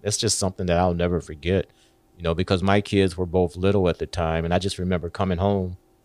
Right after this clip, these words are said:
and just hugging both of them, you know, because it just showed me that life is short no matter how old you are. You could be gone in an instant. And it was unfortunate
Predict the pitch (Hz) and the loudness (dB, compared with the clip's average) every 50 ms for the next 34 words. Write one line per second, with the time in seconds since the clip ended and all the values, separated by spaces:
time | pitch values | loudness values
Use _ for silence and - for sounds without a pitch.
0 | _ _ _ _ 95 92 90 98 92 - - 113 107 107 104 95 92 98 120 135 | _ _ _ _ -6 -2 -2 -2 0 2 4 4 4 4 4 4 4 4 4 2
1 | - 87 82 76 71 73 73 73 - _ _ _ _ _ _ _ _ _ _ _ | 2 0 -2 -2 -2 -4 -10 -14 -16 _ _ _ _ _ _ _ _ _ _ _
2 | _ - 90 85 85 87 82 95 - - 98 90 98 - 110 98 - - - 104 | _ -12 -6 -4 -4 -4 -4 -4 -2 -2 -2 -2 -2 0 0 -2 0 0 2 2
3 | 107 117 113 - 92 92 92 90 90 90 87 - _ _ _ - 98 90 82 80 | 2 2 2 -2 -4 -2 -2 -2 -2 -4 -6 -10 _ _ _ -6 -4 -2 0 2
4 | 98 120 117 - 95 85 - - 107 123 101 73 82 87 90 92 92 92 90 87 | 2 2 2 0 -4 -4 -2 2 2 2 2 2 2 0 0 2 2 2 2 2
5 | 90 87 - _ _ _ _ _ _ _ - 110 110 101 107 131 139 107 78 82 | 0 -2 -6 _ _ _ _ _ _ _ 2 4 6 8 8 8 6 4 0 -4
6 | 78 76 76 65 62 71 - _ _ _ _ - 98 95 - 98 82 - _ - | -4 -2 -2 -2 -2 -4 -6 _ _ _ _ -8 -6 -4 -4 -6 -6 -8 _ -10
7 | 107 107 92 - _ - - 98 90 101 107 113 110 - - 90 92 85 76 82 | -8 -8 -8 -8 _ -6 -2 0 2 4 4 2 0 0 -2 -2 -2 0 2 4
8 | 104 127 - - - - 67 - - _ - - 90 90 87 82 80 78 - - | 4 2 2 -2 -6 -8 -10 -10 -12 _ -10 -4 -2 0 0 0 0 -2 -4 -4
9 | 92 92 92 90 95 92 90 90 - - 123 127 131 - - 117 101 95 - | -2 -2 0 0 0 0 0 -2 0 4 6 6 6 6 2 0 0 0 0